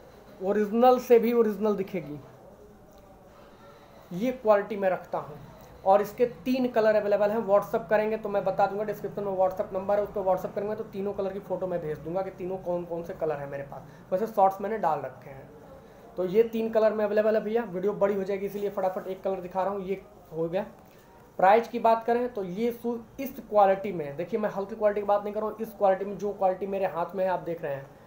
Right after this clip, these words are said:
ये पड़ेगा आपको चौबीस सौ पचास रुपये total, courier charge उसमें include है, आपको अलग से नहीं देना है। चौबीस सौ पचास रुपये का ये शूज़ पड़ेगा।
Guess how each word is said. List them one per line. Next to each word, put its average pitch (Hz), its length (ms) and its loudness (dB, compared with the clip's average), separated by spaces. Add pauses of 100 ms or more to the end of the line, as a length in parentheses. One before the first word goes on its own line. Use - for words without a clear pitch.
(340)
ये 214 180 0
पड़ेगा 233 480 6
आपको 226 240 4
चौबीस 226 540 2
सौ 233 100 2
पचास 208 500 0
रुपये 214 280 0
total, 165 560 -4 (1160)
courier 214 260 4
charge 220 240 4
उसमें 220 260 -2
include 220 320 -2
है, 220 80 2
आपको 220 220 2
अलग 202 200 4
से 202 120 -4
नहीं 202 160 -2
देना 214 180 -2
है। 220 120 -6
चौबीस 208 460 0
सौ 214 80 -6
पचास 190 340 0
रुपये 185 220 -4
का 185 100 -2
ये 185 160 -2
शूज़ 214 280 -10
पड़ेगा। 220 320 2